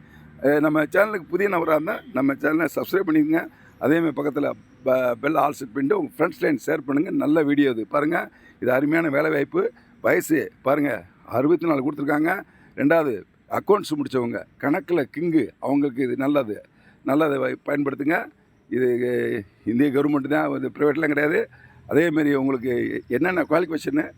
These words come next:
இந்த இமெயில் ஐ டிக்கு நான் சொன்னதுக்கு ஃபில் பண்ணி நீங்க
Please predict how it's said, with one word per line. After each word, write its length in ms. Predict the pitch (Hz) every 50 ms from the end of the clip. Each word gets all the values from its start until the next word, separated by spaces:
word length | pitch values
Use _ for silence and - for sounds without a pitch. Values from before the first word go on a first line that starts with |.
| - -
இந்த 220 | - 131 131 139
இமெயில் 360 | 135 147 160 170 170 160 156
ஐ 60 | 139
டிக்கு 320 | 139 135 135 - - 220 214
நான் 240 | 160 139 127 127 139
சொன்னதுக்கு 400 | 139 151 147 139 123 160 208 214 - - - - - - -
ஃபில் 80 | 139 151
பண்ணி 260 | 151 - 151 147 147
நீங்க 360 | 139 135 139 156 185 - -